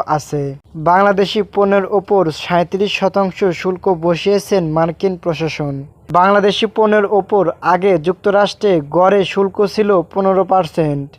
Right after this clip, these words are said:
বুধবার স্থানীয় সময় বিকাল চারটায় হোয়াইট হাউসে এক সংবাদ সম্মেলনে নতুন এ শুল্ক আরোপের ঘোষণা দেন দ্বিতীয় মেয়াদে যুক্তরাষ্ট্রের প্রেসিডেন্ট হওয়া ট্রাম্প। বিশ্ব নেতারা এই শুল্ক প্রত্যাখ্যান করেছেন।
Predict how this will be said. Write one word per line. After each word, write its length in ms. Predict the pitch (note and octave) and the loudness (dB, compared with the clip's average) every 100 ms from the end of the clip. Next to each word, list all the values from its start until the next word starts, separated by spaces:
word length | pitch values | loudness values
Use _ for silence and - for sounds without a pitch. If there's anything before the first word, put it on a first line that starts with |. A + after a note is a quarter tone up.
| _ _ _ | _ _ _
বুধবার 480 | D3+ G3 G3+ G3+ G#3 G3 | -2 0 2 2 2 2
স্থানীয় 380 | - G#3 G#3 G#3 | 0 0 2 0
সময় 360 | G#3 G#3 G3+ | 0 0 0
বিকাল 340 | E3 E3+ G#3 F#3+ | 0 -2 0 0
চারটায় 600 | G3+ F#3+ - G#3 G3+ D#3+ | 2 0 0 2 2 2
হোয়াইট 380 | - D#3+ F#3 F3+ | 0 2 2 0
হাউসে 420 | E3+ G3+ F#3+ G#3 F3+ F#3+ | 0 0 0 0 0 -2
এক 160 | F3+ - | -4 -2
সংবাদ 360 | F3+ F3+ F#3 F#3 | -4 -2 -2 -2
সম্মেলনে 520 | F#3+ G3 G3 G3 G3+ | -4 0 2 2 2
নতুন 360 | E3 F3 E3+ F#3+ F#3 G3 | 2 0 -2 -4 -4 -2
এ 100 | F#3+ | -2
শুল্ক 320 | - F#3+ - G3+ F3+ - | 0 -4 0 0 0 0
আরোপের 380 | E3 F3+ F#3+ F3+ | 0 0 -2 -2
ঘোষণা 380 | F3+ F3 F#3+ F#3+ | -2 0 0 0
দেন 240 | G3+ F#3 D3 D3+ | 0 0 -2 -4
দ্বিতীয় 320 | E3+ G3 F#3+ | -2 0 0
মেয়াদে 360 | F3+ F#3 F#3 G3+ | 2 0 2 0
যুক্তরাষ্ট্রের 680 | D#3 E3 - F#3 E3+ - F#3+ | 0 -4 -2 0 -2 -4 -6
প্রেসিডেন্ট 440 | G3 F3+ F#3+ G3+ F3+ | -6 -4 -2 -2 0
হওয়া 240 | E3 F#3+ F3 - | 0 2 0 0
ট্রাম্প। 340 | D#3 C#3+ C#3+ C#3+ _ _ _ - | 0 0 -4 -8 _ _ _ -14
বিশ্ব 320 | D#3+ F#3+ - A#3 | -4 -2 2 2
নেতারা 440 | A3 G#3+ A3+ A3 G#3 F#3+ - | 2 2 2 4 4 2 0
এই 200 | G#3+ G#3 | 0 2
শুল্ক 340 | G3+ G#3 G3 G3+ G3 | 0 -2 0 0 0
প্রত্যাখ্যান 480 | F#3+ G3 F#3 G3 F#3+ | -2 -2 -2 -2 -2
করেছেন। 500 | E3+ D#3 C#3 D#3 | 0 0 0 -2